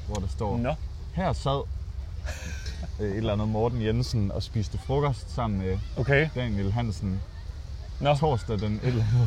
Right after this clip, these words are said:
Speaker 1: andet.
Speaker 2: <laughs> Altså en metalplatte?
Speaker 1: Ja, men den
Speaker 2: Ej,
Speaker 1: er
Speaker 2: hvor
Speaker 1: blevet
Speaker 2: sjovt.
Speaker 1: fjernet, så jeg lige sidst, jeg var
Speaker 2: Nå.
Speaker 1: der.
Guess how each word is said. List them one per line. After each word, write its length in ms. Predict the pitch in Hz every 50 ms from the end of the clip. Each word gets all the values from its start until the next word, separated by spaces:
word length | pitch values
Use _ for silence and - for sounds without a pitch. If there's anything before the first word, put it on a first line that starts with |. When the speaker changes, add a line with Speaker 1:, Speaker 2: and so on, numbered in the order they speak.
| 104 151
Speaker 1:
andet. 280 | 151 139 - - -
Speaker 2:
<laughs> 180 | - - - -
Altså 180 | - - 135
en 60 | 151 139
metalplatte? 720 | 139 - - 165 175 202 - - 180 156 151 135 127 117
Speaker 1:
Ja, 200 | - 135 131 120 113 - - - - - - - 160 165 151 -
men 100 | - 120
den 40 | 113
Speaker 2:
Ej, 40 | 135
Speaker 1:
er 40 | 131
Speaker 2:
hvor 80 | 120 -
Speaker 1:
blevet 140 | 123 127 131
Speaker 2:
sjovt. 120 | 131 127 135
Speaker 1:
fjernet, 340 | 127 135 143 165 160 127 113
så 100 | 131 120
jeg 180 | 110 98 90
lige 140 | 98 107 110
sidst, 260 | - - 123 - -
jeg 80 | 107 101
var 100 | 101 107
Speaker 2:
Nå. 60 | 127
Speaker 1:
der. 80 | 120